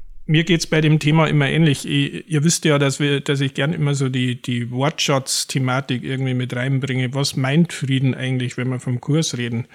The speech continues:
Und, ähm, er meint völlig überraschend <laughs> was anderes, als wir das so landläufig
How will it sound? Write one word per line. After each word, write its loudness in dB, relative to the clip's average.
Und, -2
ähm, 0
er 2
meint 4
völlig 2
überraschend 2
<laughs> -12
was 0
anderes, 4
als -2
wir 6
das 4
so 0
landläufig 0